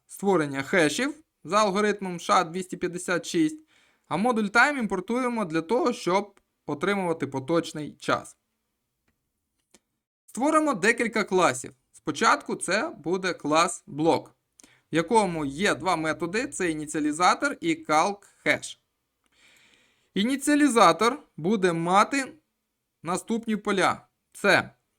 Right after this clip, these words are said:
номер блоку в ланцюгу, дані, які будуть зберігатися в блоці. Далі, відповідно, час створення блоку та хеш попереднього блоку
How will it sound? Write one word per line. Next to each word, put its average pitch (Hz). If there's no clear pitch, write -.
номер 180
блоку 180
в 175
ланцюгу, 208
дані, 202
які 190
будуть 196
зберігатися 196
в 175
блоці. 180
Далі, 160
відповідно, 151
час 156
створення 196
блоку 240
та 196
хеш 185
попереднього 165
блоку 147